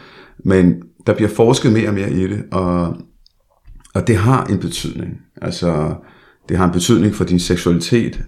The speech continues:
det har betydning for din måde at være sammen med,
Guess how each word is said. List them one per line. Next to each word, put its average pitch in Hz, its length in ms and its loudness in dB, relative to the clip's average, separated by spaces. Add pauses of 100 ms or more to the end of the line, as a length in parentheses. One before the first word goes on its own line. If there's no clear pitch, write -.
det 90 80 -2
har 90 80 0
betydning 87 520 -2
for 82 460 -2 (640)
din 92 160 4
måde 87 360 4 (100)
at 85 460 -2 (760)
være 76 480 -2
sammen - 320 0
med, 76 300 0